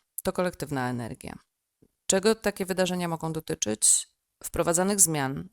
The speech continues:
ulepszeń, nowych rozwiązań. W zależności od tego, w którym domu astrologicznym macie w horoskopie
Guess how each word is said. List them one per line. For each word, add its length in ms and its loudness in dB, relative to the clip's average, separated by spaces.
ulepszeń, 680 -4
nowych 240 -6
rozwiązań. 680 -4
W 80 0
zależności 600 6
od 320 -4
tego, 300 -2
w 120 -6
którym 420 2
domu 220 0
astrologicznym 760 0
macie 280 -4
w 60 -8
horoskopie 640 -2